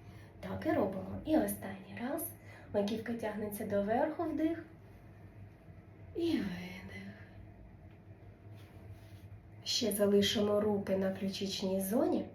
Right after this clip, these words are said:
і потягнемося попереду. М'яко дивлюсь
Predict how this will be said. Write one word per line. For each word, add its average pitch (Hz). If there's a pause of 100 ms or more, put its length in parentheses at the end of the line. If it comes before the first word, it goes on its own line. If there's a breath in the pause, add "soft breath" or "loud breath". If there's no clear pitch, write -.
(360 loud breath)
і 240
потягнемося 220
попереду. 214 (540 loud breath)
М'яко 254
дивлюсь 202